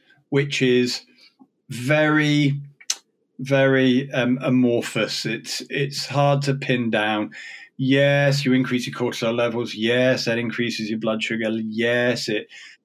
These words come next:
I have zero doubt that that will help. But we've always had stress, and you know how much has covid linked into it. People have said, "Oh, does a, does the vaccine cause it? Does the virus cause it?"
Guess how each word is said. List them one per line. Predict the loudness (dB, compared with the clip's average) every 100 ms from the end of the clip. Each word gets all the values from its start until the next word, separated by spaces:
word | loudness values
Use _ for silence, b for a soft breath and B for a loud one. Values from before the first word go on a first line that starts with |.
| _ -4
I | 0
have | 2 2 0 0
zero | 0 2 4 4 4 4 4 4
doubt | 4 4 2 0
that | -2 -2
that | 0 -4 -2
will | -4
help. | -2 -2 -4 -2
But | -4 -4 -4
we've | -2 0
always | 2 2 2 0 -2
had | -6
stress, | -6 -4 -4 -2 -4 -4
and | -4 -4 -10 B B B _
you | 0
know | 2 0
how | 2 4
much | 2 0 -2
has | -4 -4
covid | -2 0 0 -2 -2
linked | -2 -4 -6 -4
into | -2 -2 -2 -4
it. | -4 B B B B B
People | -2 0
have | 2
said, | 4
"Oh, | 4 2
does | 2 2
a, | 2 0 -4 -2
does | 0 0 2
the | 2
vaccine | 2 0 -2 0 0 0
cause | -4 -2 -2 -2
it? | -4 -6 -4
Does | -4 -2
the | -2 -2
virus | 0 0 0 0 0 0 -4
cause | -6 -4 -4 -2
it?" | -4 -4